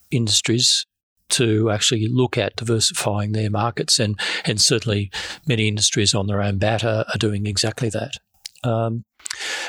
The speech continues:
probably another area worth looking at is Australia's overdependence on, on resources and education as, as a, uh, as an area for, um, obtaining revenue.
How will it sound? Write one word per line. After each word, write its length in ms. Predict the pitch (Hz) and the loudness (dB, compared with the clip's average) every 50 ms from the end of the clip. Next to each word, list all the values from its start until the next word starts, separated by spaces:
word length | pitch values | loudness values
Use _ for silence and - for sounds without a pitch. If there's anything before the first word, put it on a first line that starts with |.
| - _ _ _ _ - | -12 _ _ _ _ -2
probably 200 | - 277 285 175 | -2 2 4 4
another 420 | 143 139 135 131 135 120 113 117 - - _ _ - | 4 4 2 4 4 2 2 0 -2 -8 _ _ 0
area 320 | 147 131 120 117 117 113 113 | 2 2 4 4 4 2 2
worth 340 | 123 123 117 107 - - | 2 2 2 0 0 -2
looking 280 | 131 113 - 131 113 113 | -2 -2 0 0 0 2
at 180 | 107 104 104 113 | 0 0 2 0
is 160 | 117 - - | 2 2 2
Australia's 380 | - - - - 113 107 110 110 | 2 0 2 2 2 2 4 2
overdependence 720 | 117 113 107 110 - 123 - - 107 104 113 110 - - - | 2 2 2 -2 -4 -4 -2 -2 -2 -2 0 0 0 2 2
on, 240 | 113 110 110 113 110 | 2 0 0 -2 -2
on 260 | - 120 113 107 107 | -2 -2 -2 0 0
resources 800 | 104 110 107 - 139 123 123 120 - - 127 123 117 - - - - - - - - - _ _ _ _ _ - | 0 2 2 4 4 4 4 2 2 2 2 2 2 2 0 0 -2 -8 -10 -10 -12 -16 _ _ _ _ _ 0
and 400 | 131 113 113 110 107 110 113 - - | 0 2 2 2 2 0 0 0 0
education 580 | 135 107 - - - 120 113 113 - - 110 | 0 0 0 0 0 2 2 2 0 0 0
as, 300 | 107 110 110 107 - - - - - - | 0 0 2 0 0 -2 -2 -6 -4 -2
as 200 | 113 107 - - | -2 0 0 0
a, 180 | 107 107 - - - - - - - | 0 -2 -2 -4 -8 -14 -10 -8 -4
uh, 260 | 120 107 107 110 113 - - | -2 -2 -2 -2 -2 -2 -2
as 200 | 123 113 - - | 0 0 0 0
an 100 | 113 - - | -2 -2 0
area 320 | 131 113 110 113 110 107 | 0 2 2 2 0 0
for, 480 | 101 - - - 113 110 110 110 110 113 | -2 -4 -2 0 0 0 0 0 0 0
um, 300 | 107 110 104 104 107 - - - _ _ _ - | -2 -2 -2 -4 -6 -8 -12 -20 _ _ _ -6
obtaining 460 | 135 120 104 - - 117 101 101 104 | -6 -4 -4 -2 -2 -2 0 0 0
revenue. 420 | 110 113 113 113 123 110 104 104 | 0 0 0 0 0 -2 -2 -2